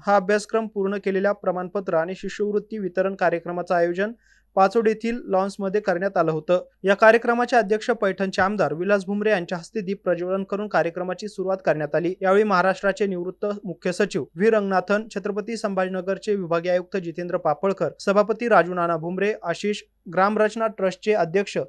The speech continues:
अशोक दयालचंद, संचालक मनीषा खळे, सरपंच शिवराज भुमरे,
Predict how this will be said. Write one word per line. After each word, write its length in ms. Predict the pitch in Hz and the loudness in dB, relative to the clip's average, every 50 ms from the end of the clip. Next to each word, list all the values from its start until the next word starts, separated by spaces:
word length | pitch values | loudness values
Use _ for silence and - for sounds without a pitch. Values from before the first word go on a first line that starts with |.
| - | 0
अशोक 380 | 170 180 180 - 240 233 226 196 | 0 0 4 6 6 6 6 6
दयालचंद, 540 | 196 185 185 185 190 190 - 208 214 226 240 - _ | 4 6 6 6 4 2 0 0 -2 -2 -4 -8 _
संचालक 600 | - - 202 196 196 - 214 220 226 233 226 - | -4 -2 -2 0 2 4 4 4 4 2 0 -2
मनीषा 360 | 196 180 180 185 175 - 190 185 - | -4 -4 -4 -4 -2 -2 -2 -2 0
खळे, 260 | - 208 202 185 135 - | 0 0 2 2 0 -4
सरपंच 500 | - - 190 190 185 - 214 214 202 - 214 | -4 -2 -2 -2 0 0 -2 -2 -2 -4 -4
शिवराज 340 | 214 - 196 180 180 175 165 | -4 -4 -2 2 2 2 2
भुमरे, 380 | 156 151 175 180 175 180 190 | 0 -2 -6 -2 -2 0 -2